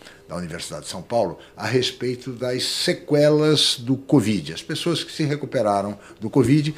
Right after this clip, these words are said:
mas que apresentam sequelas, muitas delas com problemas, eh,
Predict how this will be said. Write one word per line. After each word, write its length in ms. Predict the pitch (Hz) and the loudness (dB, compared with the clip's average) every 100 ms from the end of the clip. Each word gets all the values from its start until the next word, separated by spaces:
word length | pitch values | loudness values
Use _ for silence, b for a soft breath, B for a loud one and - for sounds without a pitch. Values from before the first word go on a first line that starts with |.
| B - | B 0
mas 200 | 170 - | 0 2
que 60 | |
apresentam 600 | 185 180 135 135 135 131 | 0 2 2 2 0 -4
sequelas, 580 | - 135 107 110 113 - B B - | -4 -4 0 0 0 -4 B B -6
muitas 360 | 117 110 95 | -4 -4 -4
delas 260 | 104 107 95 | -2 -4 -4
com 120 | 101 | -8
problemas, 600 | 98 92 101 95 85 76 | -6 -2 -2 0 -2 -4
eh, 360 | 76 80 73 | -8 -8 -10